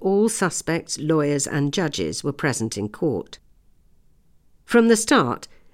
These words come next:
everything about the trial was abnormal, recalled Laumans, the journalist. On day one, a small group of pro-Taki demonstrators assembled outside a different courthouse, having got the address wrong,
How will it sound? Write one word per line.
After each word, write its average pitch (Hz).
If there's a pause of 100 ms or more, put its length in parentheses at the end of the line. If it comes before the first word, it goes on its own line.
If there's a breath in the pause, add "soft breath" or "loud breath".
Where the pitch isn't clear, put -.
(260)
everything 170
about 131
the 143
trial 110
was 117
abnormal, 127 (340)
recalled 139
Laumans, 123
the 120
journalist. 110 (460)
On 160
day 165
one, 147 (160)
a 147
small 240
group 160
of 165
pro-Taki 165
demonstrators 127
assembled 160
outside 165
a 180
different 175
courthouse, 110
having 165
got 160
the 147
address 190
wrong, 107